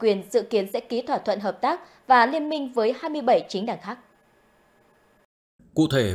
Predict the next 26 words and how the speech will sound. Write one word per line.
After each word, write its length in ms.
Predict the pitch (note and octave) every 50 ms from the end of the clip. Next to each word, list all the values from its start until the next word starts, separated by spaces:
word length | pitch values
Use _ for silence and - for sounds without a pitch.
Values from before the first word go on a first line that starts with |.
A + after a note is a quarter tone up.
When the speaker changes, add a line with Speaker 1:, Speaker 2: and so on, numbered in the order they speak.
| F2+ G#2+
Speaker 2:
Văn 140 | D#3 D#3+
phòng 260 | D3 D3 C3 A#2 A2+ G#2+
Trung 160 | - D3+ D3+ D3
ương 180 | C#3+ C#3+ C3+
Đảng 220 | B2+ A2 F#2 F2+ G#2+
Nhân 120 | C3 B2+
dân 240 | A2+ C3+ B2+ B2 A2
Campuchia 460 | C3 B2 A#2 A#2+ A#2 - C3+ C3 A#2+
đã 260 | A2+ A#2 G#2 B2 D#3+ D3+
gửi 220 | D3+ C#3 A2 G2 F#2 -
thư 120 | - C3 B2+
mời 220 | B2 A#2 G#2+ G2+
lãnh 220 | F#2+ G2+ A#2 C#3+ D3
đạo 220 | D#3 A2+ C#2+ -
các 160 | - D#3 D#3
chính 160 | - C#3 D3
đảng 240 | D3+ C3+ G2 - E2+ -
tham 200 | - B2+ B2 A#2
gia 100 | A2+ A2+
liên 160 | A#2 A#2+ A2+
minh 200 | A#2 A#2 A2 G2 - - - _ -
với 260 | G2+ G#2+ A#2+ C3 D#3
Đảng 280 | D#3+ D#3+ A#2+ F#2 F#2 A2
Nhân 140 | B2+ B2 A2+
dân 220 | C3 B2 B2 A2+
Campuchia 460 | A#2 A2+ G#2+ A#2 A2+ - B2+ A#2+ A2+